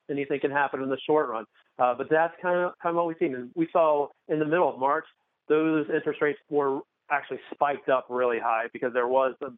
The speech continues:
bigger scare surrounding things. And then what we saw is we saw the Fed step in. We saw the fis-, the massive fiscal stimulus, and we probably need more. Uh, but we see these things, and this quickness of this response has been unprecedented.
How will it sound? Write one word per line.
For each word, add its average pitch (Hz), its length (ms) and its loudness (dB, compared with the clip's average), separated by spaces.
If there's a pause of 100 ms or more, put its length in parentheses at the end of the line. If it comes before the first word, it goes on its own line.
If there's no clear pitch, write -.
(100)
bigger 135 260 4 (160)
scare 131 360 2
surrounding 127 420 0
things. 127 260 -2 (300)
And 131 100 -2
then 135 120 2
what 135 100 0
we 131 160 0 (100)
saw 139 300 4 (300)
is - 80 -2
we 127 100 0 (100)
saw 147 200 2
the 127 100 -10 (100)
Fed 123 240 -2
step 120 280 -4
in. 117 160 -4 (280)
We 127 220 -4
saw 151 180 4
the 143 100 -8 (140)
fis-, 151 220 0 (140)
the 143 60 0
massive 147 580 0 (200)
fiscal 139 460 -4
stimulus, 135 420 0
and 127 80 -12
we 123 140 -2
probably 160 360 0
need 127 180 -6
more. 156 320 0 (280)
Uh, 147 400 2
but 143 320 -2
we 147 220 -4 (180)
see 208 200 -4
these 165 320 0
things, 170 340 2
and 147 160 0
this 175 140 0 (640)
quickness 190 560 -2 (100)
of 151 120 0
this 143 140 -2 (120)
response 180 420 0
has 147 80 -8
been 143 140 -4 (160)
unprecedented. 180 920 -4